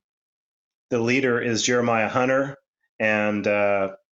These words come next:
he is a veteran receiver that is the leading receiver on the team right now. They've got a lot of other dependable guys out there, Monroe Young, um,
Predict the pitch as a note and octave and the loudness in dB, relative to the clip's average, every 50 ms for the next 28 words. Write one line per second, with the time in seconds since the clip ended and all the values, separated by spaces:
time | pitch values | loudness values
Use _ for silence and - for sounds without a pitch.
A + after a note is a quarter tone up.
0 | _ _ _ _ - - - C3 B2 A#2+ B2 B2 B2 B2 B2 B2 B2 - - C#3+ | _ _ _ _ -14 -6 -4 -2 0 0 0 2 2 0 0 0 -2 -2 -4 -2
1 | A#2 - A2+ G2 A2+ A#2 - C3 A2+ A2 A2 G#2+ - - A2+ A2+ G#2+ G#2+ A2+ G#2+ | -2 -2 -2 0 -2 -2 0 -2 -2 -2 0 0 0 0 0 0 0 -2 -2 0
2 | G#2+ G#2+ G2+ G#2 - - B2+ A#2+ G#2+ G#2 G#2+ G#2+ G#2+ A2 A2+ A2 A2 G#2+ G#2 - | 0 0 0 0 -2 -2 -4 -2 -2 -2 -2 -2 0 0 -2 -2 -2 -2 -2 -2
3 | - A2+ G#2 G#2+ G#2+ G#2 G#2 G2+ - - A#2 A2 G#2+ G#2+ G#2 G2+ G2+ G#2 G#2+ A2 | -2 -2 -2 0 -2 -2 -2 -4 -4 -4 -2 -2 0 0 0 -2 -2 -2 0 0
4 | G#2+ G#2+ G#2 G#2 G2 - _ _ _ - _ _ _ _ _ - G#2+ G#2+ G#2 A#2 | 0 0 -2 -2 -4 -8 _ _ _ -20 _ _ _ _ _ -4 -4 -2 0 0
5 | B2 B2 A#2+ A2+ A#2 A#2+ A#2+ A#2+ A#2 B2 A#2+ A#2+ G#2+ G2 A2+ A2+ - A#2+ A#2 A#2 | 0 0 2 2 0 2 2 2 0 2 0 -2 -2 -2 -6 -4 -2 -2 0 0
6 | A#2 G#2+ A2 A2 A2+ A2 A2 A2 G#2+ A2 A2 G#2+ G#2 - - - - - A#2+ G#2+ | 0 0 0 0 0 0 2 2 2 2 0 0 0 -2 -2 -4 -4 -4 -2 -2
7 | A2 G#2+ - - A2 G#2 G#2 G#2+ G#2+ G#2+ G#2+ G#2+ G#2+ G#2+ G#2+ G#2 A2 A2 G#2+ G#2+ | -2 -2 -2 -2 -2 -2 0 -2 -2 -2 0 0 0 0 0 0 0 0 0 0
8 | G#2+ G#2+ G#2+ G#2+ G#2+ G#2 G#2+ G#2+ G2+ G2 G2 F#2+ F#2 E2 | 0 0 0 -2 -2 -4 -4 -4 -4 -4 -4 -4 -6 -8